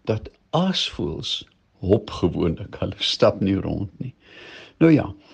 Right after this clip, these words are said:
kom ons kyk na energie. 'n Gewone mens of 'n standaard mens, as daar so iets mag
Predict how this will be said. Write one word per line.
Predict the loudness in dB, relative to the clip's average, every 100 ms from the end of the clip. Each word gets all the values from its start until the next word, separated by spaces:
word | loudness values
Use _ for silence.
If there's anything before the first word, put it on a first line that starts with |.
| _ -2
kom | 0
ons | 4
kyk | 4 6
na | 6
energie. | 8 4 0 -2 -2 -2 _
'n | 0
Gewone | 4 2 4 4 6 6
mens | 4 2 2 0
of | 0
'n |
standaard | 0 2 0 2 2 0 0 0
mens, | 2 2 0
as | -4 -4
daar | -2
so | 0 0
iets | -2 0
mag | 0 -2